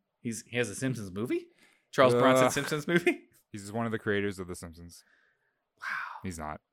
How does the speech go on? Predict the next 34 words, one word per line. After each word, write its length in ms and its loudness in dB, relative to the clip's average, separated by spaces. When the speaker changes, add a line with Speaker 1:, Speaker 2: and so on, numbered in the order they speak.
Speaker 2:
He's 160 -10
not. 200 -16
They 200 2
just 120 -2
make 160 -4
fun 140 -2
of 80 -4
him 80 -6
a 80 -2
lot. 220 0
<laughs> 1800 -6
Speaker 1:
Uh, 440 12
s-, 260 -2
all 100 10
right, 300 6
let 120 6
me 80 4
wrap 260 6
this 220 -4
up. 200 -4
So 140 6
the 160 4
chapter 420 10
ends 280 6
with 100 -4
Nynaeve 560 2
and 80 -2
Egwene. 440 0
The 120 0
idea 300 0
is 100 -4
go 140 0
to 80 -4
Falme, 540 6